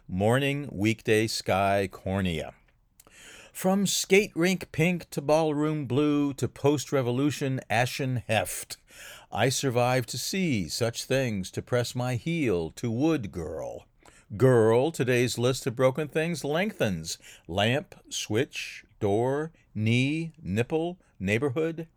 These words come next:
And speaking of neighborhood, locally here in Maine, poet Kathleen Illes will be hosting the twenty-first annual Poets Speak,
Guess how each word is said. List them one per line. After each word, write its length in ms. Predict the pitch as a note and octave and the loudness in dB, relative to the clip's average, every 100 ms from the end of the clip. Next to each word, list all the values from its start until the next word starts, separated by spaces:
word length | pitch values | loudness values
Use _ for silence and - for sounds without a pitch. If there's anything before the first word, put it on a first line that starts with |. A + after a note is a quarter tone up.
| _ _ _ _ _ _ - - - | _ _ _ _ _ _ -20 -20 -6
And 200 | - F#3 | -2 -2
speaking 400 | - B3 B3+ G#3 | 0 -2 0 0
of 100 | C3 | 0
neighborhood, 500 | G#2 G2+ G2+ A#2 D#3 | 0 0 2 2 4
locally 440 | B2 C#3 C#3+ C3 A2 | 2 2 0 0 2
here 180 | C3+ | 2
in 220 | B2+ G2 A2 | 2 0 0
Maine, 320 | D3 D3 C#3+ | 0 -2 -4
poet 320 | - D3 C3+ | 0 2 2
Kathleen 480 | - C#3 C3+ C3+ A#2 | 0 -2 0 -2 0
Illes 380 | A#2 C3+ D#3+ - | 0 0 0 -2
will 100 | A#2+ | -2
be 140 | A2 | -2
hosting 540 | G2+ C3 A#2+ - B2 A2+ - - - | 0 0 0 -2 -2 -2 -10 -16 -4
the 140 | A2+ | -2
twenty-first 580 | G2+ E3 E3+ - C3 - | 0 -2 0 0 0 0
annual 400 | B2 G#2+ G#2+ F#2 | -2 -2 0 -2
Poets 480 | - - C#3 E3 - | -2 2 4 4 0
Speak, 640 | - - F#3 D#3+ - - | -4 -2 2 2 0 -10